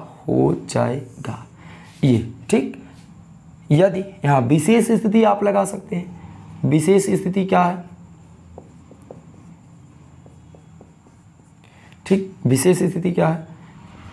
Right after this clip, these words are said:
पहला, यदि theta बराबर क्या हो जाए? ज़ीरो हो जाए।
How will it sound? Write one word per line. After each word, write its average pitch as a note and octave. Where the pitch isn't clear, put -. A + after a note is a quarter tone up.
पहला, D3+
यदि F#3+
theta F3+
बराबर F3
क्या F3
हो E3
जाए? B2
ज़ीरो C#3
हो D#3
जाए। D#3+